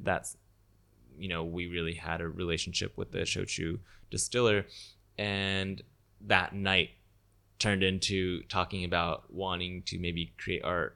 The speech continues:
you know, a new brand of shochu. And so that was the first, um, I guess, first step. Then, then we kind of sought out to look for a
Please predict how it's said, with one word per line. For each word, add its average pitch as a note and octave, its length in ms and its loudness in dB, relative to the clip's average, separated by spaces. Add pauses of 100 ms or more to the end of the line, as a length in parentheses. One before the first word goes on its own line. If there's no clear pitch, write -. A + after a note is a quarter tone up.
you G2 100 -6
know, F2 140 -2
a F2 60 -2
new F2+ 200 -2
brand F2+ 380 0
of E2 100 -2
shochu. F#2 520 -2 (760)
And G2+ 260 0
so G#2 140 2
that G#2+ 140 6
was C3+ 180 4
the A2 100 2
first, - 720 0
um, D2+ 480 -2 (1200)
I F#2 80 -4
guess, E2+ 180 0
first - 260 4
step. - 300 2 (460)
Then, G#2+ 400 4 (340)
then A2 260 4
we G#2 100 2
kind G2+ 220 2
of F2 80 0
sought F#2 220 6
out F2+ 200 8
to F2+ 360 0 (480)
look G2+ 280 2
for F2+ 480 4
a F2 420 2